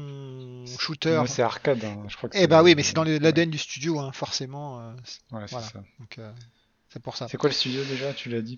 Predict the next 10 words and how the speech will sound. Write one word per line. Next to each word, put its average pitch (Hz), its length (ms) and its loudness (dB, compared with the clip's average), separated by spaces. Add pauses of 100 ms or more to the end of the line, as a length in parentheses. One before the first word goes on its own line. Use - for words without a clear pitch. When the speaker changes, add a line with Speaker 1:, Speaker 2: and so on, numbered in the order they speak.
(120)
Speaker 1:
Euh, 175 220 12
Speaker 2:
peut-être ? 214 180 10
Speaker 1:
Housemarque, - 480 6
un 165 160 0
studio 170 260 0
finlandais. 202 380 2 (420)
Speaker 2:
Ah 117 120 -2
oui. 107 140 -2 (600)
Ok. 110 120 -6
Speaker 1:
Voilà. 139 180 -8